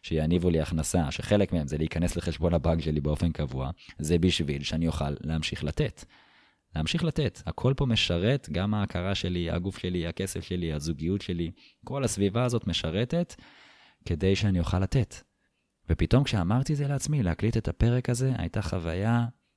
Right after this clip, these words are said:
עדיין, גם עכשיו, הרבה יותר נעימה. אני בא לתת, אני באמת בא לשרת מכל הלב, אז אני עושה את הכי טוב שלי כדי שלכם יהיה סבבה,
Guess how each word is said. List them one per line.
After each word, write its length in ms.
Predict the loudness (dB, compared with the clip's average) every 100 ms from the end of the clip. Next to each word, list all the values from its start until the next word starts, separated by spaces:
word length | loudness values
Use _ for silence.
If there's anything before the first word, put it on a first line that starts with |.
| _ 0
עדיין, 320 | 2 4 2
גם 140 | 0
עכשיו, 320 | 0 -2 -4 -4 _ _ _ _ -2
הרבה 180 | 2 4
יותר 160 | 4
נעימה. 280 | 4 4 0 -2 _ _ _ _ _ _ _ _ _ -8 0
אני 100 | 4
בא 120 | 4
לתת, 380 | 4 4 2 -2 -16 -6
אני 140 | -2 0
באמת 460 | 2 2 2 0
בא 180 | 0 0
לשרת 480 | 0 -2 0 0 0
מכל 320 | -2 2 2
הלב, 440 | 4 4 4 2 -6 -12 -20 _ -8
אז 160 | -6 -4
אני 140 | -4
עושה 160 | -2 -4
את 100 | -2
הכי 200 | -2 -2
טוב 200 | 0 0
שלי 200 | 0 0
כדי 180 | -2 -2
שלכם 420 | -2 0 -2 0
יהיה 120 | 0
סבבה, 540 | 0 0 0 2 0